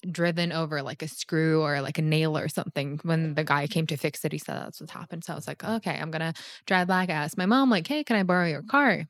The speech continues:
And she was like, "Yeah, sure." And it's an electric car. So I was, like, starting the car, and it said, like, "System faulty, like, uh, bring it to service." I was like, "Ah, no, like, I need to get this done." And then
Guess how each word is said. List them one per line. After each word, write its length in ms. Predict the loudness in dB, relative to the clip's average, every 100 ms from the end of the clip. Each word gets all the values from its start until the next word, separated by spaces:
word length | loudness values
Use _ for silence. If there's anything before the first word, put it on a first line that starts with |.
| -10
And 100 | -8
she 80 | -6
was 100 | -4
like, 80 | -4
"Yeah, 100 | -4
sure." 340 | -2 -4 -4 0
And 120 | 4
it's 140 | 6 6
an 140 | 6
electric 420 | 6 4 4 -2
car. 340 | 0 0 0 -2
So 520 | 2 4 6 6 2 0
I 120 | 0
was, 100 | 2
like, 160 | 2 2
starting 300 | 0 2 0
the 60 | 0 4
car, 140 | 6
and 180 | 6 4
it 80 | 2
said, 260 | 2 2
like, 440 | 2 0 -2 -10 -16 -20 -20 _
"System 480 | 2 2 4 2 4
faulty, 680 | 4 2 2 0 -2 -2
like, 280 | 0 0 -2 -6 -12 -6
uh, 340 | -4 -2 0 0 4
bring 220 | 6 6
it 100 | 4
to 60 | 0
service." 540 | 2 4 6 2 2
I 80 | 2
was 160 | 4 4
like, 160 | 0
"Ah, 380 | 0 -4 -6 -10 -4
no, 760 | 2 4 6 6 6 6 6 4
like, 200 | 0 -4 -12 -14 -10 0
I 40 |
need 180 | 4 4
to 100 | 4
get 200 | 2 4
this 140 | 2
done." 680 | 4 6 6 8 6 4 0
And 240 | 2 4 6
then 380 | 6 4 2